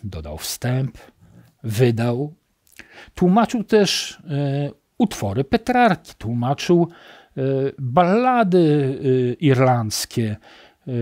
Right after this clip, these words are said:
pisał wiersze. Jako pierwszy w ogóle w Polsce przetłumaczył, e, taki dramat, e, Byrona jak Manfred. Bardzo zresztą ciekawy,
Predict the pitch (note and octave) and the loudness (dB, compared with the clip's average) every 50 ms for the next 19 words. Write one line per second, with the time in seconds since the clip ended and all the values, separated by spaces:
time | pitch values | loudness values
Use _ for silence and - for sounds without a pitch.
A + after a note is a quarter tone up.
0 | A#2 A2+ A2+ A2+ A2+ G#2+ - _ - D3 B2+ - - G3+ G3 F3 F3 B3 A3 G3 | -2 -2 -2 -2 -2 -4 -6 _ -4 -4 0 2 2 2 4 4 4 4 4 4
1 | E3 - - - C#3 C#3 - - F3 - - - B3 B3 C4+ C#4+ C4+ A3+ - - | 2 0 0 0 0 2 2 0 0 -2 -2 0 2 4 4 4 2 0 -2 -6
2 | - - - C#4+ C#4 A3+ A3+ B3 C4 C4 C4 C4+ C4 - - - _ - A3 E3 | -8 -4 -2 -2 0 0 0 0 0 0 -2 -2 -2 -4 -6 -4 _ 2 4 4
3 | C3+ A2+ G#2+ - - - A#2 G#2 - - - - - - E3+ E3 D#3+ D#3+ E3+ E3+ | 4 2 0 -4 -4 -4 -4 -4 -4 -4 -6 -6 -4 -4 -4 -2 -2 -2 -2 -4
4 | - - G#3 F#3+ F#3+ F#3+ F#3 - - - - - - - - _ _ _ _ - | -2 0 0 2 2 0 -2 -4 -14 -20 -20 -20 -20 -20 -20 _ _ _ _ -6
5 | D3 C#3+ C#3+ - D#3+ D3 - F3 D3+ C3 D#3 F3+ F3+ F3 F3 F3 E3+ D#3+ E3 - | -4 -4 -2 -2 -2 -2 -2 0 0 2 2 2 2 2 2 2 0 0 -2 -6
6 | - - - B2 B2 C3+ C3+ B2+ A#2+ A#2+ C#3+ C3 C3 C3+ B2+ C3+ D3+ D#3+ E3+ F3+ | -14 -14 -12 -10 -6 -6 -4 -4 -2 0 2 2 2 2 2 2 0 0 0 -2
7 | F#3 G#3 G#3+ G#3+ - - - _ _ _ _ _ _ _ _ _ _ - A#3 C4+ | -2 -2 -2 -4 -6 -16 -20 _ _ _ _ _ _ _ _ _ _ -12 -6 -2
8 | D#4 D4 A3+ - - - - A#2+ - - - - - - - _ _ _ _ _ | 2 2 2 2 2 -2 -6 -6 -6 -8 -14 -20 -20 -20 -20 _ _ _ _ _
9 | - C4 B3+ - B3 G#3 - A#3 G#3 - A#3+ G#3+ - - - - B3+ A#3 E3 E3 | -8 -6 -6 -6 -6 -6 -6 -6 -6 -6 -6 -8 -8 -10 -8 -4 -2 0 2 2
10 | D#3+ C#3+ C#3 | 0 0 -2